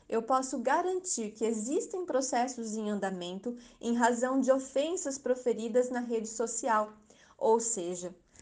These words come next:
ainda que possa haver impunidade, existem casos onde o ofensor realmente é condenado, mesmo que em número bem menor se comparado à quantidade de crimes cometidos. Portanto,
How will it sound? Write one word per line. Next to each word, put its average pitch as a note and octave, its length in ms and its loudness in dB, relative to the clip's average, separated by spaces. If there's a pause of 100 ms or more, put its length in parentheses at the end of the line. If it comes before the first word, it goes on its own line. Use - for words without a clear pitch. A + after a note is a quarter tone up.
(100)
ainda B3 520 0
que D#4+ 140 -4
possa F4+ 480 4
haver B3+ 260 4
impunidade, A3+ 1000 0 (220)
existem G#3+ 640 0
casos G#3+ 560 0 (180)
onde A#3+ 320 0
o A3+ 100 2
ofensor A3 720 0 (180)
realmente B3+ 680 0
é G#3+ 60 -2
condenado, D4+ 1000 -2 (320)
mesmo C4 600 0
que - 120 -8
em C4+ 100 2
número B3 380 4
bem B3 380 0
menor A#3+ 500 2 (200)
se - 200 -6
comparado A3+ 680 2
à A3+ 40 -2
quantidade A#3 880 0
de A#3+ 100 -6
crimes G#3+ 440 -2
cometidos. G#3+ 840 -6 (720)
Portanto, B3+ 800 2